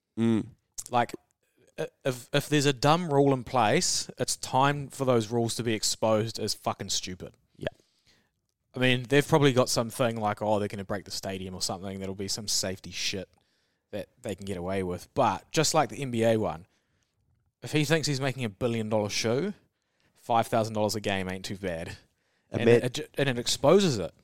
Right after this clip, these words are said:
Speaker 1: Mm.
Speaker 2: Like, stop making these dumb fucking rules. And we've got heaps of them in New Zealand.
Speaker 1: We su-, sure do. You got heaps of leads coming through, even on a Sunday there too.
Speaker 2: <laughs>
Speaker 1: Guardian Smith dot co dot N Z, guys.
Speaker 2: <laughs>
Speaker 1: Mikey's working seven days.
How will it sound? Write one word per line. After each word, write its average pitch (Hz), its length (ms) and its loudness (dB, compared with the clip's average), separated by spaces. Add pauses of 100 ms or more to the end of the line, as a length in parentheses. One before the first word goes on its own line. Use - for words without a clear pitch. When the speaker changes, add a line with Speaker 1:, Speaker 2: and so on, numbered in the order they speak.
(140)
Speaker 1:
Mm. 101 60 -2
Speaker 2:
Like, 90 160 -2
stop - 340 0
making 135 380 -2
these 123 160 -4
dumb 117 260 -2
fucking 117 400 -4
rules. 123 320 -2
And 127 180 -6
we've 120 120 -4
got 131 180 -2
heaps 160 380 -2
of 156 100 -2
them 139 120 -2
in 120 60 -4
New 110 120 -8
Zealand. 92 260 -10 (540)
Speaker 1:
We 98 100 4
su-, - 300 4 (100)
sure 120 300 6
do. 117 180 12
You 107 80 6
got 135 160 10
heaps 147 180 4
of 110 80 6
leads 131 240 8
coming 104 240 4
through, 104 180 6
even 127 180 8
on 110 80 8
a 104 40 6
Sunday 131 440 6
there 104 140 6
too. 139 280 8
Speaker 2:
<laughs> 101 60 -2
Speaker 1:
Guardian 156 280 8
Smith 160 220 8
dot 107 160 8
co 143 140 10
dot 151 100 10
N 123 140 10
Z, 147 180 8
guys. 107 480 8 (400)
Speaker 2:
<laughs> - 380 -4
Speaker 1:
Mikey's 139 420 6
working 131 260 8
seven 120 320 6
days. 110 480 6